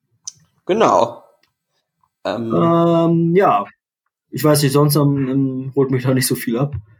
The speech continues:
Speaker 1: Ja,
Speaker 2: Äh,
Speaker 1: doch,
Speaker 2: Roman
Speaker 1: eine Sache
Speaker 2: Polanski
Speaker 1: noch.
Speaker 2: hat anscheinend
Speaker 1: Und, äh, wo ich glaube, dass er vielleicht cool ist, aber vielleicht, äh,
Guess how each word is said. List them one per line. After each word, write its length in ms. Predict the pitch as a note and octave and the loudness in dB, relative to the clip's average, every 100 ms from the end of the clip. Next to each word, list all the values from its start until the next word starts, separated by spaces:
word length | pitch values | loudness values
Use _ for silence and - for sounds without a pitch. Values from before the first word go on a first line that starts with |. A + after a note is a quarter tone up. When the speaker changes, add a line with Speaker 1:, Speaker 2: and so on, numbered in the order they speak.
| _ _ _ _ | _ _ _ _
Speaker 1:
Ja, 120 | F#3+ | 0
Speaker 2:
Äh, 40 | |
Speaker 1:
doch, 240 | B3 F#3+ B2+ | 2 0 2
Speaker 2:
Roman 180 | C#3+ D#3 | 2 4
Speaker 1:
eine 80 | |
Sache 140 | C#3+ C#3+ | 2 2
Speaker 2:
Polanski 300 | D#3 - D3 | 2 2 0
Speaker 1:
noch. 40 | A2+ | -2
Speaker 2:
hat 40 | |
anscheinend 360 | A#2+ D3 C#3 C3+ | -2 -2 -2 0
Speaker 1:
Und, 40 | |
äh, 340 | B2+ C3+ C3+ C3+ B2+ A2+ - | 2 4 4 2 -2 -8 -10
wo 80 | - | -2
ich 100 | D#3 | -2
glaube, 280 | - C#3+ D#3+ | 2 2 2
dass 180 | C#3+ C#3 | 2 2
er 100 | C#3 | 0
vielleicht 360 | C3+ C3+ C3+ - | 2 0 0 -2
cool 160 | A#3+ | 0
ist, 340 | D#3 G3+ - - - - _ | 2 2 -2 -10 -20 -20 _
aber 240 | C#3 D#3+ E3 | 0 2 2
vielleicht, 400 | E3 D#3 E3 A#2 | 2 2 2 0
äh, 320 | D3 C#3+ | 2 2